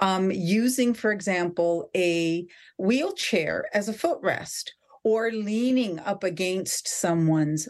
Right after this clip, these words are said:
wheelchair. You, you know, we need to think of a person's mobility device as an extension of that person.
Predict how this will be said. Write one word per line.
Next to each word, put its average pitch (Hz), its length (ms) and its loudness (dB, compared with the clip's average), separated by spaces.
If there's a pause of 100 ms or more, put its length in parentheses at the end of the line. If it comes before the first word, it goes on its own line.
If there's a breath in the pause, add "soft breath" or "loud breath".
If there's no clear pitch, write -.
wheelchair. 160 760 0 (640 loud breath)
You, 208 340 -2
you 254 140 2
know, 247 140 2
we 240 200 2
need 277 220 0
to 349 100 -4
think 269 380 -2
of 214 120 -2
a 214 60 -2
person's 214 580 -2
mobility 202 560 -2
device 175 480 0
as 180 140 -2
an 175 140 -2
extension 170 600 -2
of 160 140 -2
that 156 220 -2
person. 180 460 -2